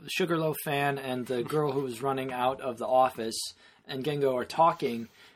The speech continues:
and all of a sudden, uh, Kabuta kicks down the door with a bunch of henchmen, and he's like, "Ha ha, I bet you, you know, didn't see this one coming.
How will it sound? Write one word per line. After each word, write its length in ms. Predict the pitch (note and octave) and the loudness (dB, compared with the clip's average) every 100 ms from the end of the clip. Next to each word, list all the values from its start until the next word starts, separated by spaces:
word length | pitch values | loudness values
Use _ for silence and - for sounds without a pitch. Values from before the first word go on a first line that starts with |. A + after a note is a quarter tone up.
| _ | _
and 80 | - | 2
all 200 | D#3+ G3+ | 8 8
of 40 | G3+ | 8
a 60 | |
sudden, 560 | - G#3 F#3 D3+ D3 C#3 - - - - - | 6 6 6 0 -6 -8 -14 -14 -14 -6 4
uh, 260 | B2+ B2+ A#2+ | 6 6 4
Kabuta 580 | E3+ F#3 F#3 D#3+ D3 - | 6 8 10 8 6 2
kicks 220 | G#3 - | 0 4
down 220 | G#3 F3+ | 6 6
the 80 | C#3+ | 4
door 240 | E3 E3+ | 6 6
with 120 | C#3+ | 4
a 40 | C#3 | 4
bunch 240 | D3+ D#3+ | 4 4
of 80 | C3+ | 0
henchmen, 460 | D#3+ F3+ - B2+ B2+ | 0 -2 -2 -2 -2
and 60 | B2+ | 0
he's 80 | |
like, 180 | B2+ A#2+ | 2 4
"Ha 100 | D#3 | 4
ha, 520 | F3 F#3 A#3+ E3+ A#2 G2 | 6 10 10 12 10 6
I 60 | |
bet 280 | A#2+ F#3+ - | 2 0 0
you, 320 | F#3 C#3 C3+ - - - | 2 4 4 0 -18 -8
you 140 | D3 C3+ | 0 6
know, 240 | B2+ B2+ | 6 6
didn't 320 | D3+ E3 D#3 | 2 0 0
see 160 | - F#3+ | -4 2
this 240 | G3+ A#3+ | 4 4
one 140 | G3 C3+ | 2 0
coming. 500 | D3+ B2+ B2 C3 | 2 2 2 -4